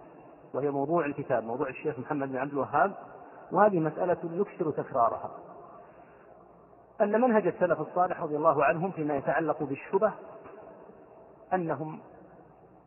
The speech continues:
ينهون الأمة عن تلقيها وتلقفها والبحث عنها، ولهذا لهم في هذا مقالات كثيرة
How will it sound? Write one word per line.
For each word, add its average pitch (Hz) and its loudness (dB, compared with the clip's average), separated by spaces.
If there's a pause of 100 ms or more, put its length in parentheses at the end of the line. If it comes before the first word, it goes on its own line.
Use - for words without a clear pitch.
(120)
ينهون 175 4
الأمة 165 0
عن 139 -2
تلقيها 151 -2 (1000)
وتلقفها 165 2 (720)
والبحث 165 2
عنها، 110 -6 (1500)
ولهذا 143 4
لهم 170 4
في 147 -6
هذا 156 2 (480)
مقالات 175 8 (100)
كثيرة 151 0